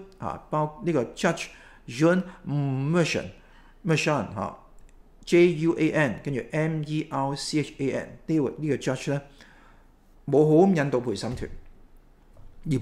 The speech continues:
審團佢所，呃，做嘅所有嘅判決咧，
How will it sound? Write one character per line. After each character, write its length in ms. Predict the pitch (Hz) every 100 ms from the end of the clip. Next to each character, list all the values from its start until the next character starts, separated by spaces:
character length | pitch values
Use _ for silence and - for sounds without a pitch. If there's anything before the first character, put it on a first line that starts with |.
| 135
審 260 | 127 180
團 180 | 196 107 - - - -
佢 140 | - 180
所， 420 | 143 151 170 - - - -
呃， 280 | - 107 113
做 340 | - - 117
嘅 120 | 113 123
所 180 | -
有 100 | 139
嘅 80 | 120
判 260 | 110 113 117
決 120 | 110
咧， 120 | 127